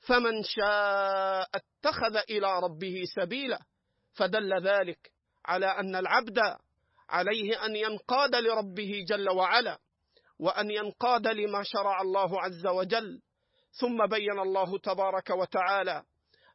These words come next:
أنه لم يساو بين خلقه، بل فضل بعضهم على بعض. قال الله جل وعلا:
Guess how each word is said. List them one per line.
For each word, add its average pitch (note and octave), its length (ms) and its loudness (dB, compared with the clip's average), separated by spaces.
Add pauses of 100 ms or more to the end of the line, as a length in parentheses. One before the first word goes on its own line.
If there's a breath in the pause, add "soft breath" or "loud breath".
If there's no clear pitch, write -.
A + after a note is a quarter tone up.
(100)
أنه G#3+ 640 0 (500)
لم A#3+ 240 2
يساو C4+ 680 2
بين G#3+ 460 -2
خلقه، G3 840 -6 (540)
بل A3+ 260 0
فضل G3+ 680 0
بعضهم A#3+ 600 -2
على B3 280 0
بعض. C4+ 260 -2 (560)
قال B3 240 4
الله G#3+ 380 2
جل G3+ 280 -2
وعلا: F#3+ 560 2